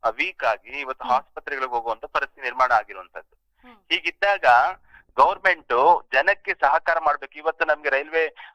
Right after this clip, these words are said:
Speaker 1: ಒಂದು ಟ್ರ್ಯಾಕ್ ಪಾಸ್ ಆಗಿದೆ, ಇಲ್ಲಿ ಒಂದು ಅಂಡರ್ ಪಾಸ್, ಆ, ಬ್ರಿಡ್ಜ್ ಇದೆ. ಸುಮಾರು ಹಲವಾರು ವರ್ಷಗಳಿಂದ ಅಲ್ಲಿ ನೀರ್ ತುಂಬ ಹೋಯ್ತು ಅಂದ್ರೆ ಇಲ್ಲಿಂದ ಏಳು ಹಳ್ಳಿಗೆ ಹೋಗುವಂತ ಒಂದು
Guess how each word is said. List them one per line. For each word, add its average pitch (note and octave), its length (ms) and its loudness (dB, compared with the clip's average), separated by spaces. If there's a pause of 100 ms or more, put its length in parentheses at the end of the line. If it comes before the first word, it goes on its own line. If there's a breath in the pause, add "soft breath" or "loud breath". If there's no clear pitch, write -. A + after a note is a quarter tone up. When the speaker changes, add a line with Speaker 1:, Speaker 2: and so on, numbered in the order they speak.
Speaker 1:
ಒಂದು C3+ 160 -4
ಟ್ರ್ಯಾಕ್ - 460 0
ಪಾಸ್ C#3 280 0
ಆಗಿದೆ, G#2+ 320 -6
ಇಲ್ಲಿ G#2 460 -10
ಒಂದು B2+ 180 -4
ಅಂಡರ್ A#2+ 260 -4
ಪಾಸ್, - 520 -6
ಆ, A#2+ 80 4
ಬ್ರಿಡ್ಜ್ - 460 -6
ಇದೆ. B2 460 -6 (240)
ಸುಮಾರು F#3 440 4
ಹಲವಾರು E3+ 540 -4
ವರ್ಷಗಳಿಂದ D#3 640 -8
ಅಲ್ಲಿ B2+ 300 -10
ನೀರ್ F3 360 -12
ತುಂಬ F3+ 180 -16
ಹೋಯ್ತು D#3 320 -18
ಅಂದ್ರೆ D3 300 -18
ಇಲ್ಲಿಂದ F3 280 -18
ಏಳು F3 520 -12
ಹಳ್ಳಿಗೆ F#3 460 -12
ಹೋಗುವಂತ D3+ 440 -14
ಒಂದು C#3+ 180 -12